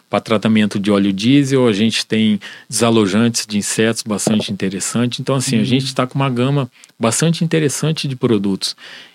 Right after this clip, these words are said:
Speaker 1: E a gente tem pessoas qualificadas no campo também pra fazer esse auxílio pro produtor cada vez, é, com mais eficiência e produzir melhor.
Speaker 2: Uhum.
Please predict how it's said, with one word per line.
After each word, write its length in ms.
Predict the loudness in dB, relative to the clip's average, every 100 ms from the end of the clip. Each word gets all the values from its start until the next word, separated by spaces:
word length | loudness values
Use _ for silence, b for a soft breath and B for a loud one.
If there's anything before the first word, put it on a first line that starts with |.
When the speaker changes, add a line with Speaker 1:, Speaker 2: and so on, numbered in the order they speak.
| _
Speaker 1:
E 100 | 2
a 40 | 4
gente 300 | 4 2 0
tem 120 | 0
pessoas 500 | 2 2 4 2 2
qualificadas 800 | 2 2 2 0 0 0 2 2
no 80 | 0
campo 440 | 0 0 0 -2 -2
também 360 | 0 2 0
pra 160 | 0 -2
fazer 340 | -2 0 0
esse 220 | 0 0
auxílio 480 | -2 -2 0 0 0
pro 180 | -2 -4
produtor 600 | 0 -2 -2 -2 0 0 B B B B -6
cada 260 | 0 2
vez, 500 | 4 4 2 -2 -6 -14 _ -2
é, 240 | 0 0
com 140 | 0
mais 320 | 2 4 4 2
eficiência 720 | 0 0 2 4 2 0 -2
e 60 |
produzir 500 | 0 2 4 4 2
melhor. 440 | 2 2 2 2 -2 _ _ -12
Speaker 2:
Uhum. 300 | -12 -12